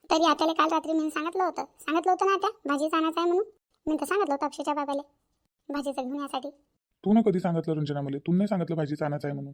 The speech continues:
Speaker 1: आता नाही बाई, काल संध्याकाळी सांगितलं तुम्हाला भाजीचं घेऊन यायचं म्हणून.
Speaker 2: हो, हो, हो, सांगितलं असेल, सांगितलं असेल, स्वप्नात सांगितलं असेल तू ना मला.
Speaker 1: आता नाही बाई, काही बोलता का? सांगितल्यावर बी म्हणता की मला नाही सांगितलं भाजीचं.
Speaker 2: आता नाही सांगितलं तर नाही सांगितलं म्हणून ना मी.
Speaker 1: पण मला आठवण आहे ना, मी सांगितलं होतं ना तुम्हाला.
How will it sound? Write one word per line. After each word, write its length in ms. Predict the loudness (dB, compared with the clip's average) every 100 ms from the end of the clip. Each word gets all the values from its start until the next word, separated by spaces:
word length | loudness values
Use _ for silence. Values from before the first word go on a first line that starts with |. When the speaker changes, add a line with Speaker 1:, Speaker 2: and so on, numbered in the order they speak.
| -18 _ -6
Speaker 1:
आता 180 | -2
नाही 160 | 0 0
बाई, 100 | 0
काल 200 | -2 -4
संध्याकाळी 340 | -2 -2 -2
सांगितलं 360 | -4 -2 0 0
तुम्हाला 280 | 0 0 -2
भाजीचं 300 | -2 0 0
घेऊन 120 | 0
यायचं 180 | -2 0
म्हणून. 240 | 0 -2 -6 _ _ 4
Speaker 2:
हो, 100 | 6
हो, 100 | 6
हो, 140 | 2 0 -4
सांगितलं 320 | -2 -2 0
असेल, 180 | -4 -6
सांगितलं 300 | -4 -2 -2
असेल, 140 | -4
स्वप्नात 300 | -6 -6 -4
सांगितलं 320 | -2 -4 -2 -4
असेल 220 | -4 -8
तू 60 |
ना 60 | -6
मला. 180 | -6 -10 _ _ _ _ 6 8 8 6 4 0 _ _ _ _ _ _ _ _ _ _ _ _ _ -4
Speaker 1:
आता 200 | 0 2
नाही 140 | 2
बाई, 80 | 0
काही 180 | 0 2
बोलता 220 | 0 -2
का? 140 | -4 -6 _ _ _
सांगितल्यावर 460 | -4 -2 0 0 2
बी 80 | 0
म्हणता 220 | -2 -6
की 380 | -10 0 2 2
मला 160 | 0
नाही 120 | -2
सांगितलं 260 | -4 -6 -4
भाजीचं. 340 | -6 -6 -8 -10 _ _ _ -14
Speaker 2:
आता 140 | -6 -4
नाही 200 | -2 -4
सांगितलं 320 | -2 -4 -4
तर 60 | -4
नाही 120 | -6
सांगितलं 320 | -6 -6 -4
म्हणून 220 | -4 -2
ना 80 | 0
मी. 100 | 0 -2 _ _ _ -6
Speaker 1:
पण 100 | -4
मला 160 | -4
आठवण 200 | -4 -2
आहे 80 | 0
ना, 360 | 2 2 4 2
मी 60 |
सांगितलं 300 | 0 -4 -2
होतं 100 | 0
ना 60 | 2
तुम्हाला. 200 | 2